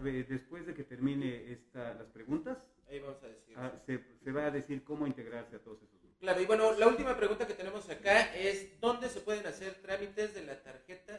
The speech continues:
Speaker 2: de apoyo alimentario?
Speaker 1: Eh,
Speaker 2: Muy buena pregunta,
Speaker 1: Sí, sí, este... Precisamente por tener tantos adultos mayores, aquí es un tema muy, muy importante.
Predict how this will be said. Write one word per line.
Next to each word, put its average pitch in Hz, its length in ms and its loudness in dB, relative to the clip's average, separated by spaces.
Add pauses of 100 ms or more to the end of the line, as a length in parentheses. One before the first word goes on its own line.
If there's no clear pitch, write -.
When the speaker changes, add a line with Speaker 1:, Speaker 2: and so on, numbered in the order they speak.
(100)
Speaker 2:
de 131 80 -16
apoyo 147 360 -14
alimentario? 110 640 -20 (800)
Speaker 1:
Eh, 117 220 -8
Speaker 2:
Muy 208 80 -10
buena 160 220 -10
pregunta, - 520 -20
Speaker 1:
Sí, 170 420 4
sí, 160 380 10
este... 107 760 0 (280)
Precisamente 165 600 2
por 131 200 -10
tener 135 300 -4
tantos 147 380 -4
adultos 131 340 -4
mayores, 131 500 0
aquí 147 280 6
es 151 100 4
un 151 140 2
tema 147 240 2
muy, 156 400 8
muy 135 280 4
importante. 139 680 -2